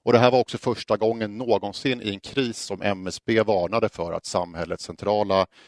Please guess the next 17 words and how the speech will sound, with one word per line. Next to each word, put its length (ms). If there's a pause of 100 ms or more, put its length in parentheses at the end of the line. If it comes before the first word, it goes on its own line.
(100)
skyddsvärden 720
var 400 (340)
utmanade, 640 (200)
något 340
som 100
då 80
verkligen 340
underströk 580
allvaret 580
i 260
situationen. 640 (800)
Så 140
i 20
vår 160
granskning 460
drar 220
vi 260